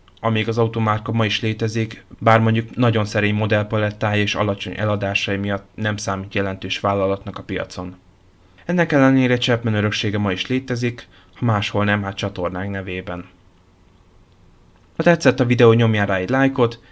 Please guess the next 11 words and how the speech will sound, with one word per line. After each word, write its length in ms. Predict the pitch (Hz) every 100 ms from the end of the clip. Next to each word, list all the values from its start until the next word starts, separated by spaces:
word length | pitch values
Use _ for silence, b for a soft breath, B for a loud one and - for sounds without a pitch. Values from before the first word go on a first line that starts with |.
| b b -
nézz 260 | 156 139
itt 140 | 113 110
a 60 |
csatornán 440 | - 104 104 98 104
hasonló 340 | 110 95 80
tartalmakért, 840 | - 131 131 120 110 - 104 101 b b b b
valamint 400 | 214 147 113 104
kövess 320 | 110 104 -
minket 300 | 104 98 101
Facebookon 480 | 104 98 - - 95
is. 240 | 98 -